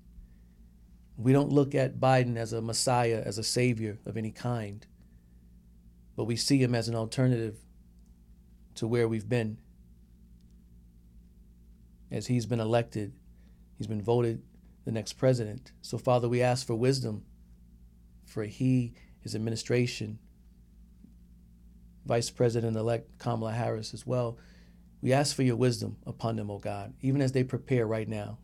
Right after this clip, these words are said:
for your wisdom. We ask for health. In the same way that we've prayed for this previous administra-, this, this current administration,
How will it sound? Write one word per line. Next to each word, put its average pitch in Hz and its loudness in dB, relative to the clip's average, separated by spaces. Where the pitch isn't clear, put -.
for 127 -12
your 110 -4
wisdom. 110 -6
We 135 6
ask 135 4
for 123 2
health. 127 0
In 120 -6
the 110 -6
same 135 2
way 135 4
that 123 0
we've 120 -2
prayed 127 2
for 113 0
this - -10
previous 131 2
administra-, 117 -2
this, 120 -2
this 143 0
current 147 0
administration, 110 -4